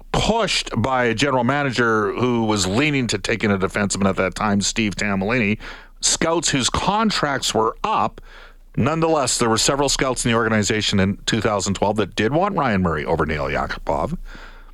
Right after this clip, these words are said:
The fans did not want Ryan Murray over Nail Yakupov. Can tell you that. Nail Yakupov was a hot topic, um, and, and let's not have revisionist history going into that draft.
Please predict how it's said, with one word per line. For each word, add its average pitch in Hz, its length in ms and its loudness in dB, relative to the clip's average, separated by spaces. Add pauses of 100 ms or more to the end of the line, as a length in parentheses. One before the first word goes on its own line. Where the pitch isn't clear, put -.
(140)
The 127 100 0
fans 135 640 0
did 113 160 0
not 117 280 -2
want 104 400 2
Ryan 101 300 2
Murray 98 260 2
over 92 200 2
Nail 90 220 4
Yakupov. 82 760 0 (360)
Can 110 120 -2
tell 131 200 2
you 113 120 2
that. 127 360 0
Nail 123 260 2
Yakupov 117 680 0
was 104 320 0
a 113 160 2
hot 151 400 -4
topic, 143 500 -2 (460)
um, 110 420 2 (160)
and, 147 120 0
and 135 320 0 (200)
let's 151 220 0
not 180 120 4
have 156 180 2
revisionist 120 540 2
history 117 280 0
going 110 180 2
into 110 200 2
that 98 180 0
draft. 101 400 -2